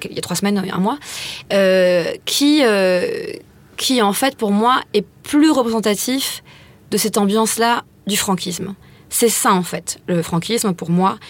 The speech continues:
Et j'ai une révélation quand j'ai vu ce film-là. C'est ces non-dits, ce mal-être, ce malaise, euh, cette, euh, cette femme qui subit, hein, Géraldine Chaplin, qui subit tout le long,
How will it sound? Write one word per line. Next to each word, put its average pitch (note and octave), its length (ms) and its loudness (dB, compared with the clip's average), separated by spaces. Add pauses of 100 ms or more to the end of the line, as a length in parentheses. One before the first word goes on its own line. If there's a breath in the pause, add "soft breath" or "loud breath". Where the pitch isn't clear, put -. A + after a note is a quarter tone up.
(180 loud breath)
Et F3+ 60 -2
j'ai F3 60 0
une F#3 100 4
révélation F#3+ 420 0
quand F#3+ 80 -4
j'ai E3+ 140 -2
vu E3 80 -2
ce - 80 -6
film-là. F3+ 340 0 (320 loud breath)
C'est - 100 -10
ces G3 140 0
non-dits, G3+ 500 2 (380 loud breath)
ce - 240 -2
mal-être, F3 520 0
ce - 120 -4
malaise, F#3 760 2 (580 loud breath)
euh, E3 840 2
cette, - 400 -4
euh, E3+ 420 2 (280 loud breath)
cette F#3+ 200 -2
femme G#3 200 0
qui - 120 -4
subit, C4+ 380 0 (160)
hein, G#3+ 80 -2
Géraldine F#3+ 360 2
Chaplin, G#3+ 440 -2 (240 loud breath)
qui - 160 0
subit G#3 380 -2
tout - 160 -4
le A3+ 80 2
long, D#4+ 200 2